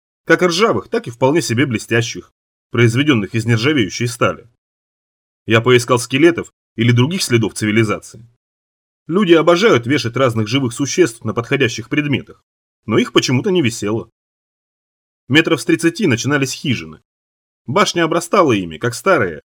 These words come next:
и уже гниющая береза, желтыми грибами. Хижины лепились одна к другой и изрядно выступали в стороны. На пятидесяти метрах раскидывались длинные мачты, назначение которых сначала было непонятно.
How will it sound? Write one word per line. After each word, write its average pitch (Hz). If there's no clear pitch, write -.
и 113
уже 123
гниющая 135
береза, 120
желтыми 107
грибами. 101
Хижины 156
лепились 131
одна 143
к 143
другой 147
и 113
изрядно 147
выступали 123
в -
стороны. 85
На 120
пятидесяти 143
метрах -
раскидывались 147
длинные 208
мачты, 120
назначение 131
которых 107
сначала 120
было 127
непонятно. 139